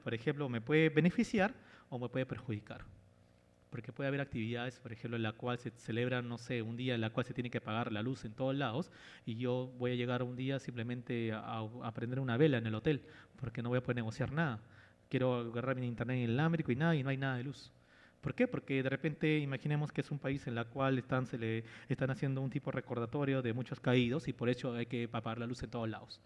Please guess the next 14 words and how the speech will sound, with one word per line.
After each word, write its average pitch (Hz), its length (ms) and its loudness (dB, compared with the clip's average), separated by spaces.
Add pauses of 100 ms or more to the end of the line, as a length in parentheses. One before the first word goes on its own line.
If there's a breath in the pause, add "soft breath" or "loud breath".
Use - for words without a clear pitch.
(380 loud breath)
Entonces, - 420 -4 (260 loud breath)
la 120 60 -4
celebración 117 400 0
de 151 60 0
días 151 180 0
festivos 147 360 0
es 135 60 -2
muy 131 140 0
interesante. 120 580 0
O 110 80 2
puede 151 160 2
haber 160 140 4
una 156 100 6
feria 135 460 4